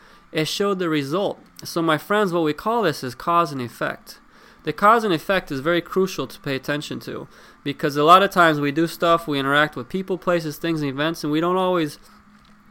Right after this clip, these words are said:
pay attention to the outcome because the outcome usually is delayed. It's really cause and effect. The cause comes and then the effect is sometimes fast, sometimes it takes a while to settle in, days, weeks, months, or years. So we gotta pay attention to this,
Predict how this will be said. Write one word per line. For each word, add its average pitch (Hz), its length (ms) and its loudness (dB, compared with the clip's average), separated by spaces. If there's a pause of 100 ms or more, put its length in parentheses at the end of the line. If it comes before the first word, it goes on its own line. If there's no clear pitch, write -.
(140)
pay 180 140 -2
attention 185 420 -2
to 151 120 -4
the 139 120 -2
outcome 151 480 2 (360)
because 147 340 0
the 151 80 6
outcome 165 520 6
usually 214 340 -2
is 170 60 -2
delayed. 147 600 -2 (500)
It's - 260 -6
really 185 420 2
cause 180 320 6
and 147 100 0
effect. 139 320 -2
The 131 80 -4
cause 214 340 2
comes 175 420 2
and 147 120 -2
then 135 140 -2
the 135 100 -2
effect 180 460 -2
is 131 220 -4 (320)
sometimes 185 480 0
fast, 165 500 4
sometimes 180 480 -2
it 147 140 -2
takes 208 280 -4
a 170 100 -2
while 160 340 8
to 143 140 -6
settle 156 380 2
in, 135 260 -2
days, 156 380 0
weeks, 185 380 -6
months, 185 320 -2
or 190 80 -2
years. 190 440 -6
So 165 180 0
we 170 100 2
gotta 170 300 2 (320)
pay 208 140 0
attention 202 480 -2
to 147 80 0
this, 139 300 -4